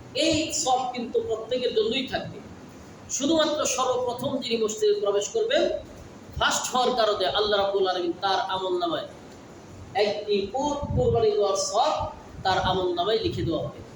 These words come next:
একইভাবে যখন দ্বিতীয়ত কেউ আসবেন, তাকে একটি গরু কুরবানি দেওয়ার সওয়াব, এবং তৃতীয়ত যিনি আসবেন, তার আমল নামায় একটি ছাগল বা দুম্বা কুরবানি দেওয়ার সওয়াব।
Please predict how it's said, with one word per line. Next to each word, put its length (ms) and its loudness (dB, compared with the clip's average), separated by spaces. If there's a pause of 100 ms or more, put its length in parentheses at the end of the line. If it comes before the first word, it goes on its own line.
(440)
একইভাবে 440 2
যখন 360 4
দ্বিতীয়ত 400 -2 (100)
কেউ 120 4
আসবেন, 360 2 (500)
তাকে 260 2
একটি 280 0 (120)
গরু 220 4 (140)
কুরবানি 340 2
দেওয়ার 200 0
সওয়াব, 340 2 (640)
এবং 220 4 (640)
তৃতীয়ত 420 4
যিনি 200 0
আসবেন, 420 2 (500)
তার 260 4 (160)
আমল 280 4
নামায় 320 4
একটি 200 -2
ছাগল 460 2
বা 160 0
দুম্বা 420 0
কুরবানি 420 -2
দেওয়ার 220 0
সওয়াব। 340 2